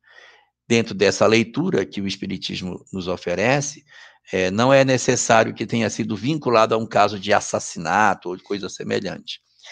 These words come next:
Mas isso tem muito mais a ver com dramas profundos que a alma tem, que dizem respeito à sua própria história, do seu próprio eu, da maneira como ela reagiu.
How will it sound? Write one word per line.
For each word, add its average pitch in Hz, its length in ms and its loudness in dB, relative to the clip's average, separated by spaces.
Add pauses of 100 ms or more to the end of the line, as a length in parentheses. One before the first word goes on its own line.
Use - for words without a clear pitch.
(220)
Mas 95 140 -6
isso 95 120 -8
tem 104 80 -2
muito 113 280 -4
mais 101 280 0
a 98 60 2
ver 101 360 -4 (320)
com 107 180 -4
dramas 110 360 2
profundos 151 760 -2
que - 100 -2
a 98 60 6
alma 95 260 2
tem, 104 380 -4 (420)
que 110 100 -2
dizem 123 280 0
respeito 120 420 2
à 117 60 4
sua 208 260 -2
própria 170 340 0
história, 110 880 2 (380)
do 98 80 -10
seu 233 440 2
próprio 147 480 -4
eu, 107 180 2
da 110 100 0
maneira 127 600 2
como 117 220 -2
ela 110 160 0
reagiu. 107 500 0